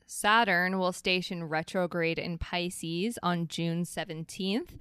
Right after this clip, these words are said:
at one twenty-seven P M Eastern Standard Time.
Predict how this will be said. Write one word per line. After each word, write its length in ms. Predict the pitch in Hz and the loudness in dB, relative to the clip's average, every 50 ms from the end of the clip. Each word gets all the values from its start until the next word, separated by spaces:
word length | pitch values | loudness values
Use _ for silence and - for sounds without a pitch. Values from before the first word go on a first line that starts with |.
| - - - - - - _ | -20 -20 -20 -20 -20 -10 _
at 220 | - 208 202 - 196 | 2 4 4 4 2
one 260 | 185 202 196 202 202 | 2 2 2 2 2
twenty-seven 760 | - - 202 190 190 190 180 - - 196 190 185 202 196 190 | 0 -2 -2 0 0 0 0 2 4 4 4 4 2 0 -2
P 280 | - - - 190 185 | -4 -4 -2 0 0
M 260 | - - 180 175 180 - - - | 0 0 0 -2 -2 -4 -4 -2
Eastern 400 | 175 170 165 - - 175 170 175 | -2 -2 -2 -2 -4 -4 -4 -6
Standard 500 | - - 175 165 170 165 151 160 165 - | -4 -4 -2 -2 0 0 0 0 -2 -2
Time. 460 | - - 269 269 262 262 262 262 254 | -4 -4 -2 0 0 0 0 -2 -2